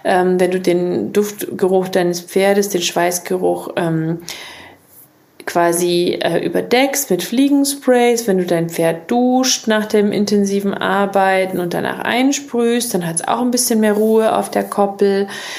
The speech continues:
Ähm, wenn du gut abäppelst und eine gute Grundhygiene, ähm, hast auf der Weide, dann ist das sowieso gut, weil auch Würmer und andere Ekelviecher nicht so an dein Pferd rankommen, aber Kribbelmücken lieben auch den Geruch von Pferdeäpfeln. Und je mehr Pferdeäpfel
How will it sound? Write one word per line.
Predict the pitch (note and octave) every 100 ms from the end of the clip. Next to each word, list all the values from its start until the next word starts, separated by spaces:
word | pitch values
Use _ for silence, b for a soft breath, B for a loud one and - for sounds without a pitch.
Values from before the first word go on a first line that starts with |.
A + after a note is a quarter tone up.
| B B B -
Ähm, | E3+ E3+ F3 F3
wenn | F3+ F3+
du |
gut | F#3+ G#3
abäppelst | - C4 - A3 A#3+ A3+ A3+ -
und | G3
eine | F#3+
gute | G3+ G3+
Grundhygiene, | G3+ C4 D#4+ D4+ - A#3 A#3 A3+ A3 A3 A3 -
ähm, | G#3 G#3 A3
hast | A3+ A3+ A3+ -
auf | G3+
der | G#3 F#3+
Weide, | G3+ G#3+ B3 B3
dann | G3 -
ist | - -
das | -
sowieso | F#3+ F#3+ G3 C4+ C#4
gut, | D4 D4
weil | A3 G#3
auch | G3
Würmer | G3+ A#3 B3 G#3+
und | G3
andere | - A#3+ C4+ C4 C4 C4 B B -
Ekelviecher | A3+ B3+ B3 C4 A#3+ B3
nicht | A#3 A3+
so | B3
an | A3
dein | A3 A3
Pferd | - A3 A3
rankommen, | A3 A3 A3 G#3
aber | G#3 G3+ F#3+
Kribbelmücken | - G#3+ G#3 G#3 G#3
lieben | G#3 G#3+ G#3
auch | - D4
den | D#4+ C4+
Geruch | G#3 F#3
von | F#3 F3 E3+
Pferdeäpfeln. | F3 F3 - - - F3
Und | G3 G3
je | G#3
mehr | A3+ D#4
Pferdeäpfel | D#4+ C4 B3+ - - - B3